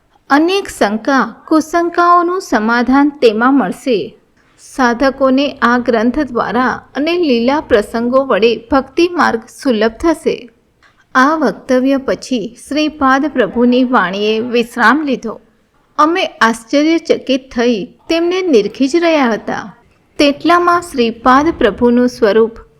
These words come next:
દિવ્ય તેજથી ચમકવા લાગ્યું. તે દિવ્ય તેજમાં જ શ્રી પદ્માવતી દેવીનો, શ્રી વેંકટેશ્વર ભગવાનનો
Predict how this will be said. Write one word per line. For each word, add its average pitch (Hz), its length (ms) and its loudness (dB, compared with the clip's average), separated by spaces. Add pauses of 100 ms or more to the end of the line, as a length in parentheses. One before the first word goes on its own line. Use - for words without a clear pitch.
દિવ્ય 302 440 2
તેજથી 247 640 2
ચમકવા 247 640 0
લાગ્યું. 214 460 -2 (500)
તે 403 300 0
દિવ્ય 285 360 0
તેજમાં 247 760 0
જ - 40 -18 (400)
શ્રી 349 200 -2
પદ્માવતી 254 880 0
દેવીનો, 240 640 0 (500)
શ્રી 349 200 -4
વેંકટેશ્વર 285 840 0
ભગવાનનો 233 720 0